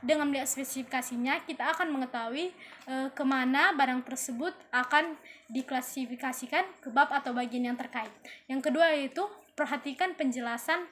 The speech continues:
eh, mengenai catatan bab atau, eh, catatan bagian terkait barang yang telah diklasifikasikan.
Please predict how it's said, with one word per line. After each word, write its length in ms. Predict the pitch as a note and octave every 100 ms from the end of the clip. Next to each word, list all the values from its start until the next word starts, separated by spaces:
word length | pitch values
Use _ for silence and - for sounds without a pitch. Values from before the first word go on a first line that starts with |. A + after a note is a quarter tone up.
| - - - - C4
eh, 80 | C4
mengenai 640 | C4 C4 C4 B3 C4+ G#4 G#4+ - - _ - - - _ _ _ _ _ -
catatan 400 | C4+ C4 C4 C4
bab 240 | C#4 -
atau, 480 | C4+ - D#4 F#4+ F#4 - - _ -
eh, 240 | C4 C4
catatan 480 | B3+ C#4 C4 C4+ C4+
bagian 400 | B3+ A3 B3 D4 G4 - B3+
terkait 320 | C#4 D#4+ F#4 C4
barang 320 | C4 C4+ D4
yang 240 | C4 C4
telah 240 | C4 C4 C4
diklasifikasikan. 1040 | C4 A#3+ - A#3+ B3 A#3 A3 A#3+ A3